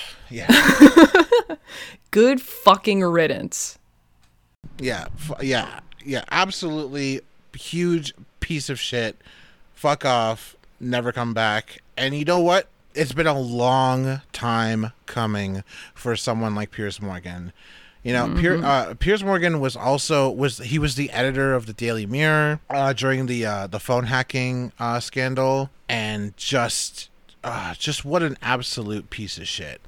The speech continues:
Speaker 2: Mm.
Speaker 1: You know, like, uh, like, like, one of my favorite, oh, like, here's, here's a classic example of Pier-, of Piers Morgan bullshit. In the wake of the Abu Ghraib torture scandal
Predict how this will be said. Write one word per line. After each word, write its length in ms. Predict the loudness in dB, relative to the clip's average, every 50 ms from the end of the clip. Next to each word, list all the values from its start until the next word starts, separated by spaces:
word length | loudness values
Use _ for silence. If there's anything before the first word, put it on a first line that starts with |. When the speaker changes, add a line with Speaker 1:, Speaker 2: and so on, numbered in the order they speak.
| -16 -6 -2
Speaker 2:
Mm. 320 | 2 2 2 2 0 -4 -10 -16 -20 _
Speaker 1:
You 100 | -6 -4
know, 160 | -2 -2 -4 -2
like, 240 | -2 -4 -4 -4 -4
uh, 300 | -2 -2 0 0 -2 -4 -4
like, 200 | -2 -2 -2 0
like, 160 | 0 -2 -2 0
one 120 | 0 0
of 80 | 2 2
my 140 | 2 2 2
favorite, 360 | 0 0 0 0 0 0 0
oh, 100 | 0 0
like, 240 | 0 2 0 -2 -2
here's, 240 | -2 0 -2 -2 0
here's 200 | -2 -2 -2 -2
a 60 | -2
classic 500 | -4 -4 0 0 0 0 0 -2 -8 -8
example 540 | -8 -10 -6 -6 -6 -6 -6 -8 -8 -6 -6
of 100 | -8 -8
Pier-, 280 | -8 -8 -6 -6 -6 -6
of 220 | -6 -8 -8 -6 -6
Piers 220 | -6 -6 -6 -6
Morgan 360 | -6 -8 -8 -6 -6 -6 -8 -6
bullshit. 500 | -6 -6 -6 -6 -6 -6 -8 -8 -10 -12 -18 -20 -20 -20 -18 -18 -16 -10 -2
In 100 | 0 2
the 80 | 2 4
wake 180 | 2 2 2
of 120 | 0 0 0
the 120 | 0 0
Abu 300 | 2 2 0 2 0 -2
Ghraib 260 | 0 2 0 0 0
torture 340 | -2 -2 -2 -2 -2 -4 -6
scandal 640 | -6 -6 -6 -8 -10 -10 -12 -12 -12 -10 -10 -10